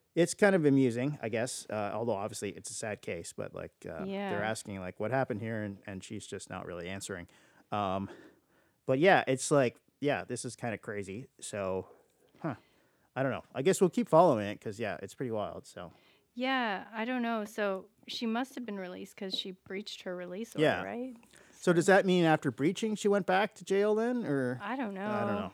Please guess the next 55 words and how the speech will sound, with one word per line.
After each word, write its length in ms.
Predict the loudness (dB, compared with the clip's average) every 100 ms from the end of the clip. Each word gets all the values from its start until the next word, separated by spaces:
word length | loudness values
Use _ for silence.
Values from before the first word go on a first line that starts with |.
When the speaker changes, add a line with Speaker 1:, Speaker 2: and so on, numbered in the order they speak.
| -12
Speaker 1:
Okay. 160 | -6 0
Speaker 2:
I 100 | 0
don't 100 | 0
know. 160 | -2
Probably 500 | -2 0 0 0 -2
not. 320 | -2 -2 -2 -4
Nobody 340 | -6 -6 -8
goes 220 | -10 -12
to 60 | -6
Speaker 1:
Yeah. 380 | -2 -2 -4 -8 4 8
Speaker 2:
jail. 320 | 8 10 6 6 -6
Speaker 1:
<laughs> 240 | -14 -12
She 160 | -2 4
might 160 | 6
have 60 | 10
gone 160 | 10 12
back 260 | 12 12
in 140 | 6 4
for 140 | 2
a 40 | 2
day 200 | 2 2
and 100 | 0
is 80 |
back 240 | -2 -4 -2
out 160 | -4
again. 380 | -2 -2 -2 -4
Speaker 2:
Yeah. 100 | -4
Speaker 1:
So, 320 | -4 -4 -4 -8 _
yeah. 180 | -14 -14 -18 -14
Um, 480 | -12 -10 -8 -10 -14 _ _ _ -4
yeah, 180 | -4 -2
I 80 |
don't 120 | -4 -4
know. 160 | -6 -10 -10
I 80 | -4
guess, 260 | -2 -4 -14 _ _ _
I 80 | 0
guess 220 | 2 2 2
that 160 | 6 8
would 140 | 6
typically 480 | 2 2 4 6 6
be 160 | 6 4
a, 160 | 2 0
like, 240 | 0 0 -2
you 120 | -2
know, 280 | -2 -2 -8 _ -6
manslaughter 500 | -4 -4 -4 -6 -6
charge, 320 | -6 -6 -6
I 60 | -4
guess. 480 | -2 -2 -6 -12 -10
Although, 400 | -8 -6 -6 -10 _ _ _ _ _ -12
I 80 | -10
don't 80 |
know. 140 | -10 -16 _ 0
<laughs> 100 | 2